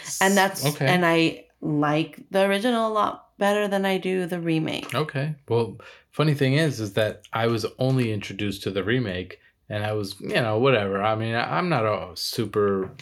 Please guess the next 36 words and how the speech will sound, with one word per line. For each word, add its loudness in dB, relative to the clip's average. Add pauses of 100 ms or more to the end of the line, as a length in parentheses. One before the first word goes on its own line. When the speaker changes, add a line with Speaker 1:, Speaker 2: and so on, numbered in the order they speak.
(120)
Speaker 2:
uh, -8 (400)
horror 2
fan -4
to -2
where -2
I -2
know -2
everything. -2
So 2 (280)
the -6
point 4
I'm 2
saying -2
is -6
that -2
I 4
technically -2
didn't 0
even -4
know 4
there 0
was -4
a -4
remake -4
until -4
you, -4 (100)
until 0
you 4
started 0
talking -4
about -4
Vincent -10
Price 0
and -10
saying -6
that -10